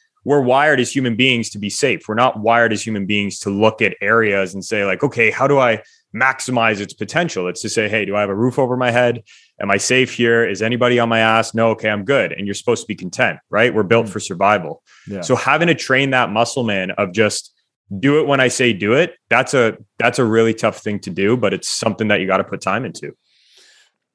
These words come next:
Speaker 2: The other thing that I thought was really powerful that we worked on is visualization. So, and
Speaker 1: Mm-hmm.
Speaker 2: doing the mental reps. I,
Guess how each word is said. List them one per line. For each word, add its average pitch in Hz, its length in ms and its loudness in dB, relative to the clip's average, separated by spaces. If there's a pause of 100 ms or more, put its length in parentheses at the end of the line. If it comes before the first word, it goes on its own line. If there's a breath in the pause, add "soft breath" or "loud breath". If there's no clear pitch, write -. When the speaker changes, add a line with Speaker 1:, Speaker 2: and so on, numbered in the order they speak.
(220)
Speaker 2:
The 135 140 2
other 160 160 4
thing 160 220 -2
that 139 120 6
I - 60 2
thought 135 160 -2
was 113 180 -4
really 110 180 -4
powerful 107 440 -2
that 92 240 0
we 87 200 -4
worked 95 320 -4
on 95 220 0
is 90 200 -4
visualization. 90 880 2 (360 loud breath)
So, - 200 0
and 101 140 0
Speaker 1:
Mm-hmm. 101 100 -2
Speaker 2:
doing 104 140 -2
the 92 80 -6
mental 95 340 -6
reps. 80 400 -6
I, 135 440 2